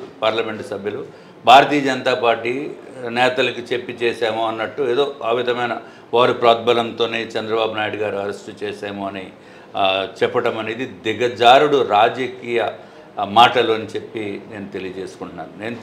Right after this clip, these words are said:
చే-, నేను ఢిల్లీలో పెద్దలను అడిగినప్పుడు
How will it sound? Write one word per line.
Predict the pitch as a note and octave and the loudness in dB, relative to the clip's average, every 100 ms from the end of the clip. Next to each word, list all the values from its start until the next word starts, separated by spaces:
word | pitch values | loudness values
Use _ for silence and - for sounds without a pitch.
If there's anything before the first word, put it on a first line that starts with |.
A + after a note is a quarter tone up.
| A#2+ | -2
చే-, | A#2 A2+ | 0 -2
నేను | A#2 A2+ G#2+ G#2 - - - A#2 | -8 -8 -10 -12 -16 -20 -2 4
ఢిల్లీలో | A#2+ C3 | 4 4
పెద్దలను | C3 A#2 A2+ A#2 A2+ | 2 0 2 0 2
అడిగినప్పుడు | G#2+ A2+ A#2+ A#2 C3 F3 | 0 -2 -2 -4 -6 -8